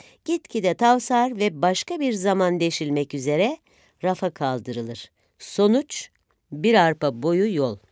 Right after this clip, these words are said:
Hepten susturulduğu güne kadar medyanın bu konudaki her söyleşide başvurduğu ve gözyaşlarına boğuncaya kadar üstüne vardığı şahıs Hrant'tı.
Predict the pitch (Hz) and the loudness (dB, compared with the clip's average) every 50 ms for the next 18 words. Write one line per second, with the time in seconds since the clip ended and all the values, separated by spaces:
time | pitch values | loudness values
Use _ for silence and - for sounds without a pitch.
0 | _ _ _ _ _ _ _ _ _ _ - - - - - - - 247 277 - | _ _ _ _ _ _ _ _ _ _ -20 -20 -20 -20 -10 0 4 4 4 4
1 | - - 330 359 381 349 - 302 269 - - 262 254 247 240 214 175 202 220 220 | 4 2 2 2 2 0 -2 -6 -6 -4 -2 -2 0 0 0 0 2 2 4 4
2 | 208 147 175 180 214 220 214 190 165 143 147 135 127 113 - _ - _ _ - | 4 2 0 0 0 0 2 0 0 2 2 0 0 -2 -8 _ -20 _ _ 2
3 | 156 190 247 277 214 247 240 220 208 190 180 156 143 240 247 - 254 226 202 185 | 6 6 6 6 6 4 4 6 4 2 2 0 -2 -2 -2 0 2 2 2 2
4 | 160 165 156 - - 143 143 139 160 185 240 285 285 - - 240 226 226 202 208 | 2 0 -2 0 -2 -4 -2 0 2 4 4 2 2 0 0 2 2 2 2 0
5 | - - 190 160 165 151 139 - - - _ _ - 180 220 247 - - - 175 | -2 -2 0 0 0 0 0 -4 -14 -20 _ _ 0 2 2 2 0 -4 -4 -4
6 | 180 165 139 135 151 147 143 135 123 139 170 180 151 135 _ - - - _ - | -4 -4 -4 -4 -4 -2 -2 -2 2 4 4 4 4 2 _ -20 -20 -14 _ 4
7 | 196 220 254 233 208 240 233 220 - - 202 208 208 214 220 220 202 156 143 156 | 6 6 8 8 6 4 4 4 2 0 2 2 4 4 4 2 2 0 2 4
8 | 185 202 240 285 302 285 208 214 202 190 185 - 190 156 170 170 165 165 160 - | 6 6 6 6 4 2 2 2 2 2 2 0 -2 0 0 0 -2 -2 -6 -6
9 | - - 180 202 240 233 208 180 160 156 139 - 139 135 135 131 - - - 123 | -6 -4 0 2 2 4 4 4 4 2 0 -2 -4 -2 -2 -4 -6 -6 -6 -6
10 | 139 139 120 - - - 208 220 226 220 208 - _ _ - 104 90 98 | -4 -4 -4 -6 -4 0 2 4 4 4 2 0 _ _ -10 -10 -10 -12